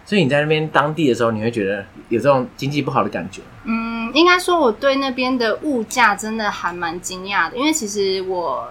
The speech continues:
Speaker 2: 呃，我去的时候，我知道，透过跟我学生聊天，知道他们的基本薪资一个月大概是台币六千块左右。
Speaker 1: 六千块？
Speaker 2: 对，但，但是我在那边生活的时候，我觉得他们的物价跟台北市没有差太多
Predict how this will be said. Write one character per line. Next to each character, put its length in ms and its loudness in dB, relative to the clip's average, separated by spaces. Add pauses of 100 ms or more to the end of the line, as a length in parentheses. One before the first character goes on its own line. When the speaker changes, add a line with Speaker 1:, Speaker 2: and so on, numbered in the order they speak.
Speaker 2:
呃， 260 -2
我 220 -2
去 280 -6
的 100 2
时 100 -4
候， 100 0
我 180 -2
知 180 -8
道， 240 6 (160)
透 120 -2
过 120 2
跟 140 0
我 80 -2
学 120 -12
生 200 -10
聊 120 -4
天， 160 -10
知 80 -10
道 100 2
他 100 0
们 120 -8
的 80 -10
基 200 -12
本 180 -12
薪 240 -12
资 140 -10
一 100 -2
个 140 -4
月 140 -4
大 180 0
概 40 -8
是 120 -12
台 160 -14
币 160 -12
六 160 -12
千 160 -10 (100)
块 160 -2 (220)
左 100 6
右。 80 10
Speaker 1:
六 60 2
千 240 2
块？ 320 -2
Speaker 2:
对， 160 -4 (200)
但， 140 4
但 100 4
是 100 -2
我 120 4
在 180 2
那 60 -2
边 160 -4
生 320 -4
活 200 -2
的 100 -8
时 180 -8
候， 160 -2
我 140 -2
觉 100 -4
得 60 0
他 100 2
们 80 4
的 140 2
物 160 -4
价 380 2
跟 240 -4
台 240 -4
北 180 -2
市 240 -4
没 120 -2
有 120 0
差 240 -4
太 220 -4
多 160 -14